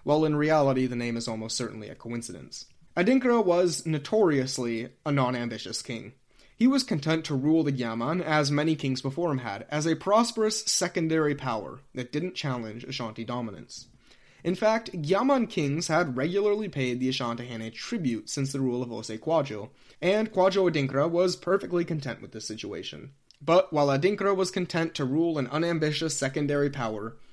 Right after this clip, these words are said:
his sister, of all people, was definitely not.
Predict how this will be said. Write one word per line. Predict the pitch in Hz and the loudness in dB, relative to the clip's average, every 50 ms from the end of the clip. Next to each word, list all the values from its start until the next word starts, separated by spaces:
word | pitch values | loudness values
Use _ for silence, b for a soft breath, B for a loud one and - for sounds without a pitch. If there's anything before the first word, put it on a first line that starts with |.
| b b b | b b b
his | - 127 120 117 | -6 -6 -6 -4
sister, | - - - 170 175 175 - - 120 107 101 98 | -6 -4 0 0 2 0 0 -4 -6 -6 -6 -8
of | 107 117 | -6 -6
all | 107 104 | -6 -6
people, | 104 - 104 98 - - 98 101 101 - _ _ _ | -6 -8 -12 -12 -12 -12 -12 -12 -12 -14 _ _ _
was | - 104 104 - - | -14 -14 -12 -14 -10
definitely | - 123 110 - - 110 101 - 92 104 101 | -8 -8 -8 -8 -10 -14 -14 -14 -14 -14 -14
not. | 101 110 117 117 98 - - | -12 -10 -8 -8 -8 -10 -14